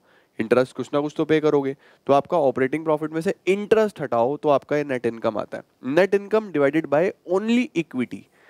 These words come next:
यानी यहाँ पे आपको ये डेट वाला element नहीं लेना, ये नहीं लेना, only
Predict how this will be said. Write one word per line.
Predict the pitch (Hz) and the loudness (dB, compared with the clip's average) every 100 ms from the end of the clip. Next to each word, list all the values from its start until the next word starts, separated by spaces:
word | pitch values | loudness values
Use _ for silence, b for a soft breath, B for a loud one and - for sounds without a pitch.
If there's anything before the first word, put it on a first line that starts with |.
| b b - | b b 0
यानी | 120 143 | 0 2
यहाँ | 131 120 139 | 0 2 0
पे | 123 143 - b b b b | 0 -2 -4 b b b b
आपको | 110 113 - 143 | -2 -2 0 0
ये | 156 | 2
डेट | 143 127 123 | 2 0 0
वाला | 120 117 | -2 0
element | 107 104 104 | -2 -6 -10
नहीं | 104 107 | -8 -6
लेना, | 101 - - _ _ _ _ - | -6 -8 -18 _ _ _ _ -6
ये | 120 113 | -4 -2
नहीं | 98 | -2
लेना, | 95 - _ _ _ - | -6 -8 _ _ _ 0
only | 180 202 220 | 2 2 0